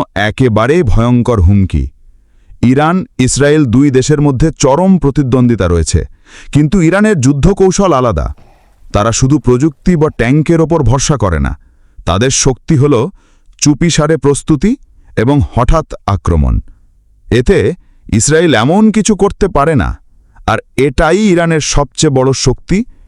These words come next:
এবং শত্রুর সবচেয়ে বড় ভয়। আজ ইরানের অস্ত্রশালা শুধু আকাশ ও সমুদ্র নয়, পাহাড়ের নিচে, ছায়ার মধ্যে প্রতিটি মিসাইল ও ড্রোন প্রস্তুত।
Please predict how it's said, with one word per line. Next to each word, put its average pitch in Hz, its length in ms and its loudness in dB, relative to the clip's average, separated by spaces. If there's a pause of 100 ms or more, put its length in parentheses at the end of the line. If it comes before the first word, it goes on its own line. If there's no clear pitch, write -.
এবং 107 280 0
শত্রুর 156 560 -2
সবচেয়ে 98 420 -2
বড় 85 160 0
ভয়। 69 320 -2 (800)
আজ 110 260 -2
ইরানের 131 360 0
অস্ত্রশালা 143 600 -2
শুধু 139 300 0
আকাশ 127 380 -2
ও 147 60 0
সমুদ্র 123 480 0
নয়, 69 240 -4 (440)
পাহাড়ের 104 380 0
নিচে, 101 360 0 (360)
ছায়ার 147 400 0
মধ্যে 110 380 0 (480)
প্রতিটি 180 420 0
মিসাইল 151 460 0
ও 160 60 0 (100)
ড্রোন 131 280 0
প্রস্তুত। 87 500 -4